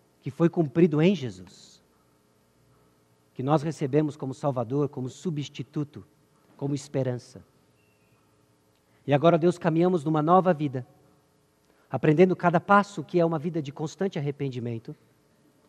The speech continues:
deixando aquilo que não se parece com Cristo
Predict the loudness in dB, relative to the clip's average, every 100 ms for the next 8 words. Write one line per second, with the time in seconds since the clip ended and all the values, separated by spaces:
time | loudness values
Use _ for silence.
0 | _ _ 4 4 4 2 2 2 0 0
1 | -2 0 0 0 -2 -6 -8 -2 0 0
2 | -4 -18